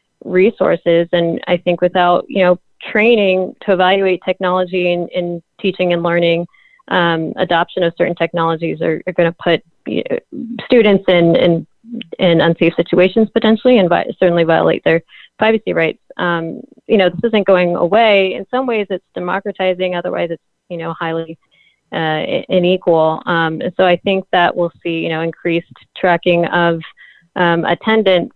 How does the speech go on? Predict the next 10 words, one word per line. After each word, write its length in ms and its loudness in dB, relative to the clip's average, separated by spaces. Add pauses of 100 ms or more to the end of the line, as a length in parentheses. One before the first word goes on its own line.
and 480 -4 (100)
compu-, 720 -6
like, 200 2
use 380 2 (140)
of, 200 2 (100)
of, 280 0 (180)
um, 200 0
tracking 400 0
of 160 -4
devices. 680 2